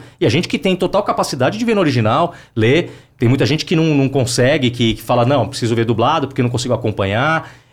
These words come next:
N motivos. Né? Então, a importância de você levar um trabalho bem feito, aí volta aquele papo, né, de,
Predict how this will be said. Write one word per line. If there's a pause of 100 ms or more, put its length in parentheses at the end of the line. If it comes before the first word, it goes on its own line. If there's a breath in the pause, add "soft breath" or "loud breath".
N
motivos. (480 soft breath)
Né?
Então,
a
importância
de
você
levar
um
trabalho
bem
feito,
aí
volta
aquele
papo,
né,
de,